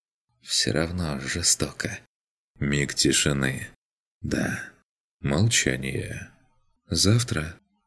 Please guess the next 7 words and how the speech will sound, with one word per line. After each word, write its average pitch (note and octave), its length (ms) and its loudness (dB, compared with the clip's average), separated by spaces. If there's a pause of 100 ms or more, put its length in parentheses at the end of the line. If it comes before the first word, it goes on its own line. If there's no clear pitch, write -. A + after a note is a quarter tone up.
(100)
"Да". - 420 -2 (560)
Молчание. D2+ 1000 2 (460)
И D#2+ 180 8
коричневые D2+ 760 4
от C#2+ 100 2
крови D2 540 4 (200)
зубы D2 800 2